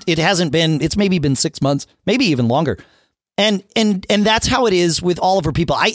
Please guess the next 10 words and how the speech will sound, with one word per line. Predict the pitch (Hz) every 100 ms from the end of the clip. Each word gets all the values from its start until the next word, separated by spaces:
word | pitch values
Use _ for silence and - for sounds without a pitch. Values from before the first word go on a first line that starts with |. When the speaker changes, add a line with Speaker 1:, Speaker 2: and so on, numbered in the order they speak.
| -
Speaker 2:
I | 214
know | 220 233 285
that | 240 202 -
she | - 196 175
has | 147 190 196
gotten | 196 170 156
together | 143 151 147 135
and | 127
rehearsed, | 117 - 151 135 - - - - - _ _
eh, | -